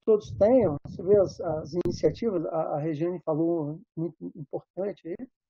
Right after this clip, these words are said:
por mais boa vontade que nós tenhamos, mas se a gente não usar, eu gostei daquela palavra que você usou lá no seu texto ontem, Luciano, você botou lá no, no site, diz-, disse assim,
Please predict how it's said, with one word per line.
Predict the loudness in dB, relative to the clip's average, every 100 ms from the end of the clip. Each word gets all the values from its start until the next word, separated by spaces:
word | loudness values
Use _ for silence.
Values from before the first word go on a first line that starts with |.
| _ _ _ _ _
por | 0
mais | 2 2 2 4 4
boa | 4 4
vontade | 2 6 6 6
que | 4
nós | 2 4
tenhamos, | 6 6 8 4 2 -4 -12 -16 -10 -10 -8 -10 -2
mas | 0 4
se | 4
a | 6
gente | 6 6 6
não | 8
usar, | 8 8 8 6 2 6
eu | 8 8 8
gostei | 4 4 4
daquela | 2 4 6
palavra | 8 8 6
que | 2
você | 2
usou | 2 2 6
lá | 6
no | 4
seu | 0 -2 -2
texto | 4 4 4 -4 0
ontem, | 4 6 4 2 2 2
Luciano, | 2 0 -2 -2 -4 -6 -6 -6 -4
você | -2 -2
botou | -2 2 4
lá | 6 4
no, | 4 2 0
no | -4 -10 2
site, | 4 4 2 -6
diz-, | -10 0 0 0
disse | -8 -12 -10
assim, | -8 -6 -6